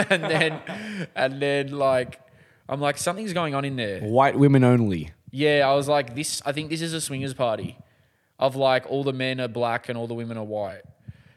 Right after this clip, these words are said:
Speaker 1: And then Shane's like, "I'm not fucking giving up." So we walk back,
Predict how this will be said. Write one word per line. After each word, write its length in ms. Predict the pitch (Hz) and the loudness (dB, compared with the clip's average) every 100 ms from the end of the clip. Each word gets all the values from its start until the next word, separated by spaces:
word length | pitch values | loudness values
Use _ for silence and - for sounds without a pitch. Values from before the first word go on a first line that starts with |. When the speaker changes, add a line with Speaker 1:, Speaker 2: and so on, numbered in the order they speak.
| - | -10
Speaker 1:
And 120 | 131 | -6
then 80 | 147 | -4
Shane's 320 | 139 151 147 | -2 -2 0
like, 200 | 143 139 139 | 0 0 -2
"I'm 100 | 139 | -4
not 200 | 143 - | -4 -2
fucking 280 | 139 135 | -4 -4
giving 240 | 127 123 123 | -8 -6 -4
up." 500 | 120 113 - _ _ - _ _ | -4 -6 -10 _ _ -20 _ _
So 240 | - 147 143 | -2 2 2
we 140 | 143 | 0
walk 340 | 139 165 160 | 0 -2 -2
back, 220 | 151 151 | -2 -2